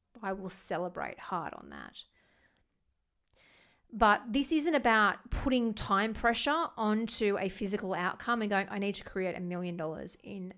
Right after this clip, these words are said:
twelve months." 'Cause I'm telling you now, that does not make me feel good. That does not excite me. Making a million dollars excites the hell out of me.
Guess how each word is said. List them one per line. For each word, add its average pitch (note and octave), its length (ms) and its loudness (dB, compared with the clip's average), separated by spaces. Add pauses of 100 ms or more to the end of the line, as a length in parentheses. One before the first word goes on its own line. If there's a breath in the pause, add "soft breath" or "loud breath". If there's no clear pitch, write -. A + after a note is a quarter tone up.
(120)
twelve D3+ 240 -6
months." - 260 -12
'Cause G#3 280 -4
I'm A3+ 120 -4
telling A#3+ 300 -4
you C4+ 80 -4
now, G3+ 420 -2
that A3+ 460 -2
does G#3 180 0
not G3 280 -2
make F3 240 -8
me F#3 100 -8
feel - 240 -10
good. - 300 -10 (180)
That A3 300 -4
does B3+ 260 6
not A3 400 0
excite - 800 -6
me. - 180 -14 (440 loud breath)
Making F4 340 2
a F#4+ 60 2
million D4+ 320 2
dollars A3 460 2 (180)
excites - 880 -8 (220)
the F3+ 320 -6
hell - 720 -4
out - 220 -8
of - 120 -12
me. - 280 -16